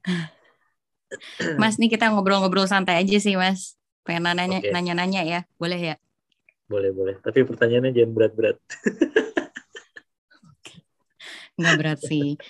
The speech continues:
Speaker 1: Ini,
Speaker 2: Nggak berat.
Speaker 1: eh, paling cuma nanya, eh, pengen tahu nih, si Mas Randy nih sejak umur berapa sih mulai belajar musik nih, Mas?
Speaker 2: <clears throat> Aku tuh ketertarikan dari musik itu sejak S M P sih. Jadi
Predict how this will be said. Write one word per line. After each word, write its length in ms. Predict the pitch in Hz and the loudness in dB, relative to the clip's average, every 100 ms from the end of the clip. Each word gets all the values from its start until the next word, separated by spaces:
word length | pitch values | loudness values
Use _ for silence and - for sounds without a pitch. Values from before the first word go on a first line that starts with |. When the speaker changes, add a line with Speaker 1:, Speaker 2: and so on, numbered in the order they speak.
| - _ | -20 _
Speaker 1:
Ini, 320 | 160 165 151 | -2 2 0
Speaker 2:
Nggak 220 | - - | 0 0
berat. 340 | 170 165 165 165 | 2 2 2 -2
Speaker 1:
eh, 220 | 160 165 175 _ _ _ _ 214 | -4 -6 -8 _ _ _ _ 0
paling 180 | 233 | 2
cuma 220 | 233 214 208 | 2 2 0
nanya, 340 | 202 208 196 - _ _ | 0 0 -4 -8 _ _
eh, 320 | 196 190 185 185 _ - | -4 -2 -4 -8 _ -8
pengen 240 | 196 180 | -8 -4
tahu 180 | 175 202 | -4 -2
nih, 160 | 226 - | -2 -4
si 180 | - 185 | -8 -2
Mas 220 | 190 196 | -2 0
Randy 340 | 190 180 208 | -2 0 4
nih 200 | 269 302 240 - | 6 6 4 -6
sejak 380 | 208 196 196 | -4 -4 -4
umur 260 | 233 220 220 | -2 -2 0
berapa 300 | 180 165 185 | 0 0 -2
sih 220 | 220 320 | 0 -2
mulai 240 | 277 220 202 | 0 -2 0
belajar 320 | 180 170 170 | -2 -4 -4
musik 300 | 160 160 202 | -4 -4 -6
nih, 80 | 220 | -2
Mas? 240 | 233 240 _ _ _ | -2 -4 _ _ _
Speaker 2:
<clears throat> 400 | 139 127 - _ _ _ _ _ _ - | -12 -12 -14 _ _ _ _ _ _ -20
Aku 320 | 107 - 117 | -18 -6 -2
tuh 160 | 127 127 | 0 -2
ketertarikan 960 | - 113 110 110 113 113 110 110 110 | -2 -2 0 -2 0 0 -2 -6 2
dari 240 | 110 110 110 | 4 4 0
musik 400 | 110 107 - 110 | -4 -6 -8 -4
itu 160 | 135 | -2
sejak 560 | 131 - 107 _ 104 98 _ | -2 -4 -10 _ -2 -2 _
S 240 | - 110 107 | -10 0 0
M 160 | 101 | 0
P 240 | 110 110 - | 0 0 0
sih. 320 | - 107 104 107 | -6 -6 -8 -10
Jadi 320 | 107 113 | -2 -2